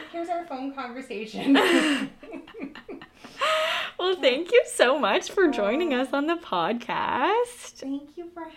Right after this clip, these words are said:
Speaker 1: having me.
Speaker 2: Woo.
Speaker 1: Let's just make this pretty, uh, open and easy and stop shaming about all of this sexual talk, 'cause it's
Speaker 2: Yeah.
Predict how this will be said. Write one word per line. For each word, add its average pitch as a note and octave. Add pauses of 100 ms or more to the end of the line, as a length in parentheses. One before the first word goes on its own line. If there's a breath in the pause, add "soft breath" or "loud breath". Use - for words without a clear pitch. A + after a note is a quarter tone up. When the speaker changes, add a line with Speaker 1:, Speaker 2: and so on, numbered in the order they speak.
Speaker 1:
having D#4+
me. -
Speaker 2:
Woo. A#4
Speaker 1:
Let's A4+
just D4+
make C4
this C4+ (520)
pretty, B3+
uh, A#3+ (180)
open B3
and A#3
easy A#3
and F3+
stop -
shaming -
about -
all -
of G#3
this G3
sexual -
talk, - (160)
'cause -
it's -
Speaker 2:
Yeah. F3